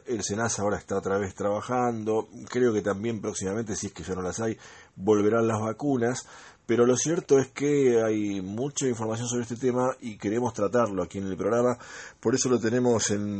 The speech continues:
línea de teléfono al ingeniero zootecnista y docente investigador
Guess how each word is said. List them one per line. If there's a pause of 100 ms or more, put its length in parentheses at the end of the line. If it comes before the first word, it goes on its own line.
línea
de
teléfono (100)
al
ingeniero
zootecnista
y
docente
investigador